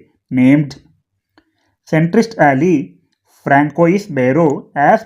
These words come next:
prime minister in an effort to address the country's deep political crisis after a historic parliamentary vote ousted the previous government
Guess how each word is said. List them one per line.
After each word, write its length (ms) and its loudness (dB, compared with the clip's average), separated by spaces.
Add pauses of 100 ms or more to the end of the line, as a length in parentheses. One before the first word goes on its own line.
prime 260 -2
minister 400 -2 (480)
in 80 -6 (240)
an 80 0 (180)
effort 300 -4 (120)
to 80 -2 (800)
address 320 0 (440)
the 60 -10 (100)
country's 440 -4 (180)
deep 200 0 (140)
political 540 -2 (120)
crisis 460 -4 (640)
after 220 -4 (100)
a 100 -4
historic 460 -2 (160)
parliamentary 760 -2
vote 420 -4 (680)
ousted 440 -2 (680)
the 60 -8 (100)
previous 380 0 (120)
government 400 -2